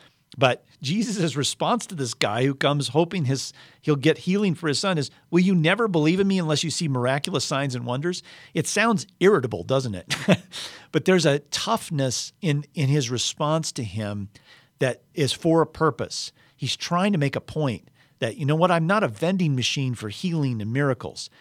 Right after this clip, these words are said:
All of the healing and miracles is really done so that you will start to believe and start to understand that I am the promised Messiah." I want to invite you to know me.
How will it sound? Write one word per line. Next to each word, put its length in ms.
All 240
of 120
the 100
healing 440
and 120
miracles 500
is 160
really 600
done 320
so 200
that 200
you 180
will 320
start 580
to 80
believe 460
and 100
start 320
to 80
understand 500
that 180
I 160
am 340
the 80
promised 520
Messiah." 500
I 120
want 360
to 120
invite 360
you 140
to 100
know 400
me. 340